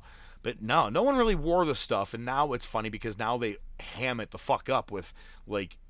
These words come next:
King Corbin and shit, which we'll get to. But, yeah, Shamrock, I really don't think really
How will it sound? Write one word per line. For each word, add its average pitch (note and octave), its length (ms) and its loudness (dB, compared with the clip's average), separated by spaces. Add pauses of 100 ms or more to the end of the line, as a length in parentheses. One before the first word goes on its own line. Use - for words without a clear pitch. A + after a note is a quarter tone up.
King A#2 220 -6
Corbin F#2+ 420 -6
and C#2 140 -16
shit, - 360 -8 (260)
which E2+ 320 -8
we'll F#2+ 160 -4
get G2+ 220 -4
to. C2+ 200 -10 (540)
But, G2 320 4 (320)
yeah, F3+ 220 6
Shamrock, G3 420 8
I E3 60 6
really D3 240 6
don't C3 140 2
think A2+ 180 -2
really A2 300 -2